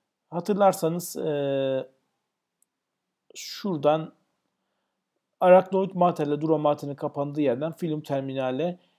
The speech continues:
ext-, externum veya ligamentum coccygeus denen bir ligament gelip koksa tutunacak demiştim. Buradan da filum terminale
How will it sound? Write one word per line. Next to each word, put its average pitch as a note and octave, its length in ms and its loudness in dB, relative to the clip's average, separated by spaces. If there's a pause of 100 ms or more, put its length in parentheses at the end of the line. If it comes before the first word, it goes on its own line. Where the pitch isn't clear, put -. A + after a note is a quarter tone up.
(360)
ext-, - 680 -2
externum F3 840 -2
veya D3 160 2
ligamentum C#3+ 580 -2
coccygeus C#3+ 640 -6
denen C#3+ 480 -6
bir D3 140 -2
ligament C#3 420 -6 (500)
gelip F3 380 0 (160)
koksa - 320 -8
tutunacak - 500 -14
demiştim. G3 380 -8
Buradan C#3+ 380 -2
da G3+ 220 -4 (240)
filum D3 360 -4
terminale C#3+ 840 -6